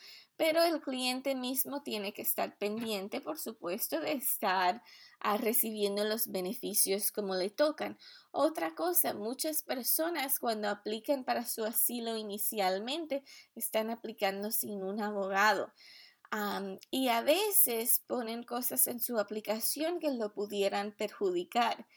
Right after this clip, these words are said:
Es muy importante que si esa es la avenida que vas a seguir adelante,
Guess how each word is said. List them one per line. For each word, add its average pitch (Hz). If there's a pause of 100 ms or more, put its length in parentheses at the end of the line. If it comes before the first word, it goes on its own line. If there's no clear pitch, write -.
(220)
Es 254
muy 247
importante 294
que 247
si 233
esa 320
es 254
la 262
avenida 226
que 220
vas 202
a 247
seguir 214
adelante, 214